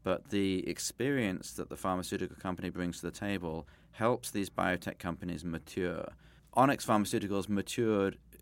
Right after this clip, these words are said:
in a very accelerated fashion during that period. So I think that,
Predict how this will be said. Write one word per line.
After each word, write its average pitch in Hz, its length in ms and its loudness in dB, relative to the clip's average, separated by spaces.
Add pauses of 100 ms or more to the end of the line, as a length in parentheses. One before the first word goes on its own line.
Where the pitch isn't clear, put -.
in 101 160 0
a 98 40 0
very 110 380 2
accelerated 92 640 0
fashion 85 400 0
during 85 300 -4
that - 160 -8
period. 82 480 -8 (840)
So 110 340 8
I 107 180 4
think 120 360 -2
that, 95 460 2